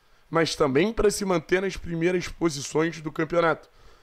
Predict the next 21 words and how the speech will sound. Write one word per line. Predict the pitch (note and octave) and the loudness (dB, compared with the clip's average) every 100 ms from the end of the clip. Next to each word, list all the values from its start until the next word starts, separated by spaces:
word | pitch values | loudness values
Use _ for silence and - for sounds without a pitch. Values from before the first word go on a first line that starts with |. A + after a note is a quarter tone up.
| _ - _ _ _ _ _ | _ -20 _ _ _ _ _
Eu | D#3 F3 | 2 4
acho | A3 A3+ | 4 2
que | A3+ | 2
o | |
retorno | G3+ F#3+ - G#3 G#3 | 4 4 4 4 6
ele | G3 F#3 | 4 0
vem | G#4 | -6
sendo | F#3 - F#3+ F#3+ | -4 -2 0 -2
muito | F#3+ E3+ | -4 -8
positivo. | - D#3 C3 - B2+ - - _ _ - - | -4 -2 -2 -8 -10 -10 -20 _ _ -20 -6
É | - | 0
um | D3 | 2
retorno | D3 C#3+ - D3+ D#3+ F#3+ | 2 0 2 2 4 0
que | - F#3+ A#3 A#3 _ _ _ _ _ | -2 -2 -2 -2 _ _ _ _ _
nos | G3 - | -8 -2
coloca | G3+ E3+ D#3+ G3 | 2 4 2 2
no | F3+ | 2
G | F3+ | 0
quatro | - F3+ F#3 E3+ D3+ | 2 2 2 2 0
da | C#3 | 2
competição, | D3+ - C3+ - B2 | 0 -2 -4 -2 -6